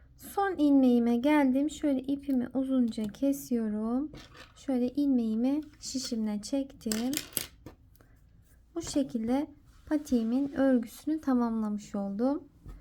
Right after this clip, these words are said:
Şöyle ikiye katlayıp tersinden dikeceğiz.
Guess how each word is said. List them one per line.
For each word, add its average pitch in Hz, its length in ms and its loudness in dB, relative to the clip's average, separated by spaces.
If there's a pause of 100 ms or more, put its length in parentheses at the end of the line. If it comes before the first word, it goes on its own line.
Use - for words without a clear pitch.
(260)
Şöyle 269 360 0
ikiye 254 440 0
katlayıp 277 680 0 (500)
tersinden 269 720 2
dikeceğiz. 254 680 0